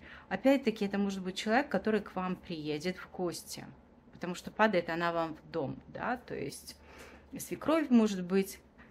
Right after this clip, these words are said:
либо тёща может приехать к вам в гости, либо, в принципе, проживать у вас на территории. И вопросы домашние, безусловно, будете как-то урегулировать ещё и с ней.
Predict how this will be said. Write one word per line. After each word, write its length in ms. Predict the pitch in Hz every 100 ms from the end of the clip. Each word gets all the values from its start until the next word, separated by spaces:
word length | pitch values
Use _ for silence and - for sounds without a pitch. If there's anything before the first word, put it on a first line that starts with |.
| - - - 170
либо 240 | 165 156
тёща 720 | - 262 285 277 - 247 233 208 - -
может 260 | 185 -
приехать 500 | - 190 180 170 170
к 100 | -
вам 320 | 175 160 160 - - - - - -
в 160 | 196 196
гости, 380 | 262 339 - 214
либо, 320 | 226 247 185
в 60 | -
принципе, 440 | 208 233 214 165
проживать 580 | - 185 180 165 185 180
у 40 |
вас 160 | 170 165
на 100 | 165
территории. 640 | - 165 160 156 147 123
И 380 | 127 127 180 175 - -
вопросы 840 | 180 175 220 220 202 - 170 156 - - - -
домашние, 480 | 175 240 254 - 165
безусловно, 540 | 165 156 214 220 170
будете 400 | 160 202 196 170
как-то 340 | 165 160 -
урегулировать 1040 | 160 160 156 - 170 175 185 185 175 170 165
ещё 260 | 151 170
и 280 | 165 - 175
с 180 | - -
ней. 360 | 180 156 101